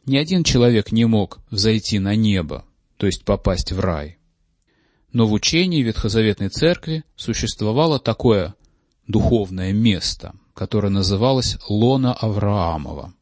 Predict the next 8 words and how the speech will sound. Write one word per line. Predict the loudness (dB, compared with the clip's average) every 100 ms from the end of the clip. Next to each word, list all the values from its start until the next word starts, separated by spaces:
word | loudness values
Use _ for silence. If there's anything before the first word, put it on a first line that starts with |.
| _ _ _ _
на | -2
которое | 0 0 0 2 2
попадали | 0 0 0 2 2
праведники, | 2 2 2 0 -6 -10 -14 -16 -4
то | -4
есть | -2 -4
те | -2 0
люди, | 2 2 2 -2